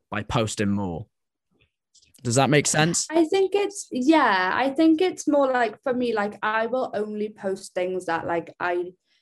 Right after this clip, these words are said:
Speaker 2: feel like I am educated enough to be like, I believe in this. 'Cause also I think as well, like, it's not really, like, there is a thing of performative activism where
Speaker 1: Yeah.
Speaker 2: it's like, you are just pure. And I think, like, a lot of people felt that during B L M. And I think a lot of,
Speaker 1: Mm-hmm.
Speaker 2: like,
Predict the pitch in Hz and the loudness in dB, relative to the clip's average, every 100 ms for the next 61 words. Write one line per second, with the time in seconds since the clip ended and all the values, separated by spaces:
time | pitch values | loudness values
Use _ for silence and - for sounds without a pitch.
0 | _ - 214 185 185 180 175 - 175 180 | _ -6 0 2 2 -2 -4 -4 0 2
1 | 180 180 180 175 175 175 - 185 143 185 | 2 0 -6 -6 -6 -6 -8 -6 -6 -6
2 | 180 - 165 180 175 170 - 175 180 185 | -6 -8 -4 -2 -2 -4 -4 -4 -2 -4
3 | 185 185 196 202 220 233 - 208 208 214 | -4 -6 -6 -4 -4 -4 -6 -4 0 -2
4 | 214 208 202 202 208 196 202 190 185 175 | -2 -2 -2 -2 -8 -6 -6 -2 -2 -2
5 | 175 175 180 - 202 185 - 196 190 190 | -6 -6 -10 -8 -4 -2 -2 -2 -2 -2
6 | 196 202 _ - - 196 196 208 202 202 | -4 -8 _ -20 -4 -2 2 2 4 2
7 | 208 202 202 196 180 - - _ - 202 | 0 -2 -4 -2 -6 -10 -20 _ -20 -6
8 | 196 190 185 202 180 - - 190 185 190 | -4 -4 -6 -4 -4 -6 -12 -8 -6 -2
9 | 190 214 214 185 - 190 180 190 180 175 | -2 -2 0 -2 -2 -6 -4 0 0 0
10 | 190 180 - 202 185 196 202 208 214 202 | -2 -6 -4 -4 -2 -2 -2 -2 -4 -2
11 | 196 185 - 190 185 - 208 196 185 202 | -4 -4 -4 -2 -2 -4 -8 -10 -6 -4
12 | 180 - 185 - - 202 185 190 190 185 | -4 -4 -4 -6 -8 -6 -4 -2 -2 0
13 | 185 220 214 202 226 233 220 185 190 185 | -2 -4 -6 -6 -4 -4 -2 -2 -2 -2
14 | 185 175 | -4 -4